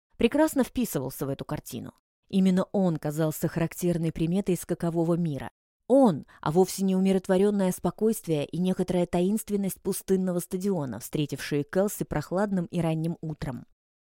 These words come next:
Когда Кэлси и Наоми приехали на ипподром, скаковая дорожка была укрыта туманом. Лошадей отправили еще раньше, чтобы успеть вывести их из фургона, оседлать и разогреть для утренней тренировки.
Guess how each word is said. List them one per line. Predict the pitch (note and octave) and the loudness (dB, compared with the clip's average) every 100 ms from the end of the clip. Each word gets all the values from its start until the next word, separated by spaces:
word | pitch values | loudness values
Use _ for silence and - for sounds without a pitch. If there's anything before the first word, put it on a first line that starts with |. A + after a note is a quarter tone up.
| _ _ | _ _
Когда | - G3 A3 | 2 6 6
Кэлси | D4 D4 - | 6 2 2
и | A#3+ | 2
Наоми | G#3+ G#3+ A3+ G3+ | 2 4 4 2
приехали | G3+ G3 F#3 F#3 F3 | 2 2 2 2 2
на | F3 | 2
ипподром, | F3 F3+ F#3 B3 C#4 - | 2 0 2 0 0 -6
скаковая | - F3 E3+ E3 D#3+ | -4 -2 0 2 2
дорожка | D#3+ G#3 C4+ - G3 | 2 2 0 -4 -2
была | E3+ F3+ - | 0 0 -2
укрыта | - - E3+ - | -6 -4 -4 -4
туманом. | - F#3 C3+ - - _ _ _ _ _ _ _ _ _ | -6 -4 -4 -8 -16 _ _ _ _ _ _ _ _ _
Лошадей | G#3 A3+ B3+ A3+ D#4 | 4 4 4 4 2
отправили | A3+ - A#3+ B3 | 4 4 4 4
еще | A#3 B3 - E3 | 2 2 2 0
раньше, | C#3+ C3+ - C#3+ - | 0 -4 -4 -8 -6
чтобы | - G#3 G#3 | 0 2 2
успеть | F#3+ - F#3+ | 0 0 -2
вывести | F#3 F#3 D#3+ - | 0 -2 -4 -4
их | E3 D3 E3+ | -4 -2 -6
из | |
фургона, | - F#3 F3+ C4+ C4+ | -8 -6 -2 0 0
оседлать | - F3+ - E3+ G#3+ C#4 - | -2 -4 -4 -2 0 -2 -4
и | - | -4
разогреть | F#3+ F3 E3+ F3 A#3 | -2 0 0 0 0
для | F#3 | 0
утренней | E3+ F3 F3+ F3+ | -2 -2 -4 -6
тренировки. | - F#3 F3 C3+ - - | -4 -4 -4 -6 -12 -20